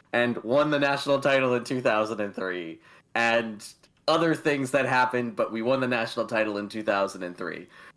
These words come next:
Uh, they have a shirt for that, in case you were wondering why I'm talking about the two thousand and three national title. They also have tons of joggers,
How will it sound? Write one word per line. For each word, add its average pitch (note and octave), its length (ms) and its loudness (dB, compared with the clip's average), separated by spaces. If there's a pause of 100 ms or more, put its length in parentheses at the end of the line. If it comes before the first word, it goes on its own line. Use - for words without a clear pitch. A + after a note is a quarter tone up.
Uh, G#2+ 380 2
they A#2 120 0
have D#3+ 240 2
a D3+ 60 2
shirt - 300 -2
for G2 160 -4
that, E2+ 300 -2
in G2 140 -6
case G#2+ 320 -4
you A2 60 -4
were G#2 120 -2
wondering G2+ 380 -2
why F#2 260 2
I'm G2 100 -2
talking F#2 380 -2
about F2 260 -2
the F#2+ 80 -8
two F#2+ 160 -10
thousand F2+ 320 -2
and F2 100 -10
three F2+ 160 -6
national F2 360 -4
title. D#2+ 440 -2 (220)
They G#2 120 2
also B2 240 2
have A2+ 220 -2
tons A#2+ 320 0
of G2+ 180 -2
joggers, B2 640 0